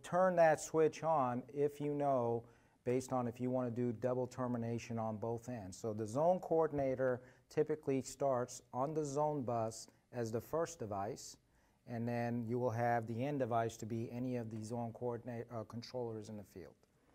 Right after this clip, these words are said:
If the zone coordinator is the, is, is the end of the bus for the main bus or your system bus, then you also turn your switch on to make that device to be the end of line.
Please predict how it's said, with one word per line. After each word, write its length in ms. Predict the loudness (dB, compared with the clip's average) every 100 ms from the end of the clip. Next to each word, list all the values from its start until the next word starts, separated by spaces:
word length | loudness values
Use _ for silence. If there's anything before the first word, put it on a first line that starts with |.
| _ -20 _ _ -2
If 220 | -2 0
the 180 | 0 2
zone 300 | 4 2 4
coordinator 640 | 8 8 8 4 4 4
is 140 | 4
the, 260 | 2 0 -2
is, 320 | -2 0 0 -6
is 220 | -4 -4
the 200 | -2 0
end 200 | 0 0
of 80 | 0
the 80 | 0
bus 580 | 4 4 4 2 -6 -16 _ _ _ -2
for 480 | 4 6 8 8 4 -6 -20 _
the 380 | 0 2 2 0 -4 _ -10
main 440 | 0 2 4 2
bus 420 | 4 4 4 0 -6
or 120 | -2
your 120 | -2
system 440 | -2 -6 -4 -2 0
bus, 420 | 2 0 -4 -14 _ _ _ -8
then 220 | -2 0
you 160 | 2 4
also 340 | 4 4 0
turn 380 | -2 -2 -2 -2
your 120 | -4
switch 440 | -6 -2 -2 -2
on 320 | -6 -4 -4 -8 -14 -20 -10
to 80 | -6
make 300 | -4 -6 -4
that 240 | -4 -4
device 380 | -6 -4 -4 -6
to 100 | -10
be 140 | -10
the 200 | -10 -12
end 160 | -12 -12
of 60 | -12
line. 260 | -14 -18